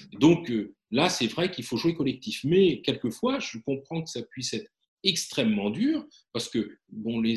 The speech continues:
les amis qui ont des cafés qui sont fermés, qui ont leurs, euh, salles de sport qui sont fermées, et cetera, euh, il y a quand même, euh, bon, euh, à un moment donné, on dit, « Bah oui, il y a l'intérêt collectif, mais là, moi, je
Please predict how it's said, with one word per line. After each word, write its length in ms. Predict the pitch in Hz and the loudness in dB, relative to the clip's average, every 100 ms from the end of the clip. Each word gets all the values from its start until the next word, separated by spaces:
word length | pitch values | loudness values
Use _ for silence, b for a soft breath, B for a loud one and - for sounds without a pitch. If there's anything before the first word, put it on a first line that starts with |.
| 107 | -2
les 220 | 117 110 | -4 -2
amis 260 | 120 131 127 | -2 -2 -4
qui 120 | - | -6
ont 40 | |
des 140 | 104 107 | -4 -2
cafés 340 | 120 95 123 | -2 -2 -6
qui 140 | 123 110 | -8 -8
sont 180 | - 107 | -10 -6
fermés, 600 | 120 110 123 123 123 113 | -2 0 0 2 2 0
qui 60 | 107 | -8
ont 60 | 101 | -6
leurs, 240 | 104 101 98 - b b 110 | -4 -4 -6 -12 b b -10
euh, 300 | 113 113 110 | -8 -6 -4
salles 280 | - 117 | -2 0
de 80 | 110 | 0
sport 420 | 117 - 131 127 123 | -2 -4 -2 -2 -2
qui 100 | - | -10
sont 160 | - - | -12 -8
fermées, 280 | 113 120 110 | -4 -2 -4
et 40 | |
cetera, 500 | - - 110 226 302 B B B - | -6 -6 -4 -2 -4 B B B -2
euh, 260 | 123 117 | 0 2
il 80 | 120 | 0
y 60 | 131 | 0
a 80 | 127 | 0
quand 160 | - | 0
même, 320 | 135 180 151 | 0 0 0
euh, 460 | 120 110 107 113 - | 0 -2 -2 -4 -6
bon, 420 | 117 143 143 123 | -4 0 2 2
euh, 300 | 110 110 107 104 | 2 2 0 -2
à 80 | |
un 60 | 107 | -2
moment 260 | 107 104 107 | 0 0 0
donné, 220 | 120 240 | 0 0
on 100 | 151 | 0
dit, « 120 | 120 | -4
Bah 120 | 120 123 | -6 -6
oui, 100 | 170 | -6
il 80 | 147 | -6
y 80 | 123 | -2
a 40 | |
l'intérêt 360 | 113 110 117 107 | -2 -2 -2 -2
collectif, 540 | 107 110 - 311 - 127 | -2 -4 -4 -6 -6 -4
mais 80 | |
là, 160 | 123 180 | -2 -2
moi, 160 | 139 | 0
je 100 | 123 | 0